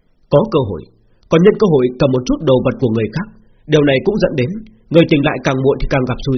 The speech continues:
xẻo. Khi con dê béo có động thiên giới chỉ, cùng với cửu xà kim viêm kiếm, toàn bộ cũng bị đánh cắp tỉnh lại, cơ hồ khóc không ra nước mắt. Hắn là một cái tổn thất thảm trọng nhất. Nhưng mà lúc này, ngoại trừ chính hắn ra,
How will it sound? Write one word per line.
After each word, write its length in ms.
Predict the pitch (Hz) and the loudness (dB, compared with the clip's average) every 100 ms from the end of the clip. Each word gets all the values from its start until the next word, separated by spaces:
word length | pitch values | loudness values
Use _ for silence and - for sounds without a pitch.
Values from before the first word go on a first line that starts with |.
| 123 | -4
xẻo. 140 | 90 - - _ _ _ | -10 -12 -20 _ _ _
Khi 80 | 175 160 | 2 4
con 140 | 151 143 | 2 2
dê 80 | 143 | 0
béo 140 | 123 135 190 | 0 -2 0
có 60 | 208 | 2
động 120 | 127 127 | 2 0
thiên 140 | 151 143 | 0 0
giới 120 | 165 254 | -2 -2
chỉ, 100 | 117 95 - _ _ - | -4 -6 -10 _ _ 0
cùng 120 | 170 | 2
với 80 | 254 - | 2 2
cửu 140 | 139 117 - | 2 2 -2
xà 120 | 123 120 - | -4 -4 0
kim 140 | 170 147 | 0 2
viêm 140 | 151 139 | 0 0
kiếm, 140 | 131 165 - - _ | -2 -4 -8 -18 _
toàn 140 | 165 143 | 0 2
bộ 80 | 147 127 | 2 0
cũng 120 | 247 | -2
bị 60 | 202 | -2
đánh 140 | 131 175 | -4 -4
cắp 80 | 269 - | -8 -6
tỉnh 120 | 113 87 | -6 -6
lại, 100 | 82 - _ _ _ _ - | -12 -18 _ _ _ _ 2
cơ 80 | 196 139 | 4 4
hồ 100 | 127 123 | 2 2
khóc 120 | 214 247 | 0 -2
không 120 | 147 127 | -2 -4
ra 60 | 110 | -6
nước 120 | 117 156 | -8 -12
mắt. 100 | 180 - _ _ _ - | -14 -20 _ _ _ -6
Hắn 120 | 156 254 | -4 -2
là 60 | 175 | 0
một 100 | 139 - | -2 -2
cái 80 | 139 - | -6 -2
tổn 140 | 123 - | -2 -2
thất 120 | 262 - | -8 -4
thảm 140 | 120 98 - | -4 -4 -8
trọng 160 | - - | -12 -10
nhất. 100 | 165 - - - - - _ | -14 -14 -20 -20 -20 -20 _
Nhưng 120 | 170 208 | 0 2
mà 60 | 127 | 2
lúc 100 | 262 123 | -2 -4
này, 100 | 104 98 - _ - | -6 -8 -16 _ -2
ngoại 160 | 160 - | 0 2
trừ 100 | 151 139 | 0 0
chính 120 | 196 | -2
hắn 100 | 185 254 | -2 -4
ra, 100 | 139 | -6